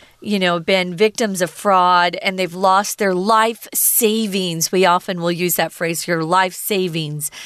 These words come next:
They were able to get some, um, elderly person to give them,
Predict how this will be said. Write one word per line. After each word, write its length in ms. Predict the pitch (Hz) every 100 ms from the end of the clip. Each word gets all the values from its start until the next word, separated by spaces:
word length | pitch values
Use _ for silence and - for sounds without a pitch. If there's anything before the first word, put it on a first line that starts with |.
| - - -
They 120 | 240
were 120 | 233
able 220 | 226 208 202
to 120 | 196
get 260 | 190 175
some, 360 | - 196 175 175 - - -
um, 240 | 175 175 180
elderly 540 | 202 208 208 202 190
person 680 | 170 - 190 190 202 170 160
to 340 | - 190 170 151
give 340 | - 190 165
them, 320 | 175 170 160